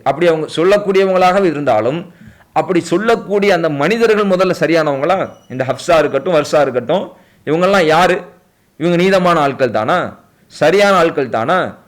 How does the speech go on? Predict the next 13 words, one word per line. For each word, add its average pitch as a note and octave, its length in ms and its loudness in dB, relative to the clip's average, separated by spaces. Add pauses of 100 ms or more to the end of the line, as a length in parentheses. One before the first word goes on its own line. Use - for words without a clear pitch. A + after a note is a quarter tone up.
உண்மையாளர்கள் F#3 680 0
தானான்னு D#3+ 300 0
நீங்க C#3+ 300 -6
பாத்தீங்கன்னா, A#2+ 800 -2 (360)
இந்த D#3 240 -2 (640)
இவர்கள் D#3 460 2
குறித்து D3+ 600 -2
ஹதீஸ் D3+ 340 -4
துறை D#3+ 240 2
வல்லுனர்கள் C#3 680 0 (320)
ஏராளமான G#3 840 4
விமர்சனங்களை E3+ 680 0
பண்ணியிருக்கிறாங்க. A#2 520 -4